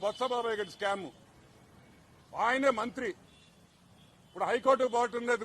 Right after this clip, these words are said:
కూడా ఆయన కూడా ఒక ముద్దాయి. దాంట్లో స్కామ్ లో చూపించే ఇంట్రెస్ట్ ప్రజల కష్టాల్లో ఉన్నప్పుడు కూడా చూపించండి. రండి, మీరు అపోజిషన్ లో ఉంటే దూరంగా ఉండకూడదు, కష్టపడండి, చేతులు కలిపి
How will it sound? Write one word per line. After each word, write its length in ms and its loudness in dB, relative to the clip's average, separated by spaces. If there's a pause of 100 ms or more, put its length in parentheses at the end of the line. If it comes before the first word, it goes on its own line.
కూడా 120 6 (100)
ఆయన 160 0 (100)
కూడా 140 6 (120)
ఒక 260 0
ముద్దాయి. 380 0
దాంట్లో 300 -6 (1200)
స్కామ్ 460 4
లో 60 6 (100)
చూపించే 360 -8 (120)
ఇంట్రెస్ట్ 380 -8 (160)
ప్రజల 240 -2 (100)
కష్టాల్లో 420 -6 (100)
ఉన్నప్పుడు 420 -10
కూడా 140 -8 (120)
చూపించండి. 600 -12 (960)
రండి, 360 4 (140)
మీరు 220 2
అపోజిషన్ 500 2
లో 140 4
ఉంటే 140 2 (100)
దూరంగా 340 4
ఉండకూడదు, 500 2 (760)
కష్టపడండి, 680 2 (160)
చేతులు 360 2
కలిపి 260 -2